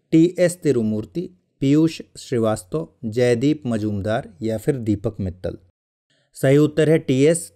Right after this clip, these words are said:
तिरुमूर्ति। उन्नीस सौ पचासी बैच के इंडियन फॉरेन सर्विस ऑफिसर टीएस तिरुमूर्ति को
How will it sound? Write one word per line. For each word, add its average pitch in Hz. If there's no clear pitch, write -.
तिरुमूर्ति। 98
उन्नीस 135
सौ 160
पचासी 151
बैच 165
के 175
इंडियन 156
फॉरेन 151
सर्विस 143
ऑफिसर 147
टीएस 147
तिरुमूर्ति 127
को 190